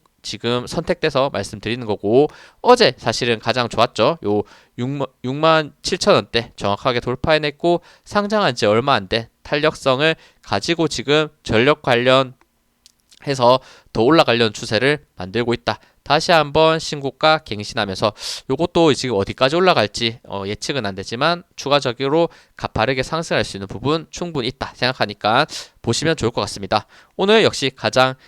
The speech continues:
인상 깊은 거는, 어, 전력 관련주인 것 같아요. 대원전선도 그렇고, 그리고 엘에스 에코에너지, 그리고 가온전선,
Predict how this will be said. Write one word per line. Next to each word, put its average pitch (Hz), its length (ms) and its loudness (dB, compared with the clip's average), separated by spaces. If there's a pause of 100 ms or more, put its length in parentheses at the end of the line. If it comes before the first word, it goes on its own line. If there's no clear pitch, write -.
(180)
인상 135 340 -4
깊은 143 280 -10
거는, 180 500 0
어, 95 180 -4
전력 147 340 2
관련주인 147 720 -2
것 170 100 0
같아요. 117 540 2
대원전선도 117 840 -2
그렇고, 131 680 -2
그리고 101 260 -4
엘에스 131 520 -2 (340)
에코에너지, 110 800 -2 (140)
그리고 160 880 -2 (240)
가온전선, 131 1000 0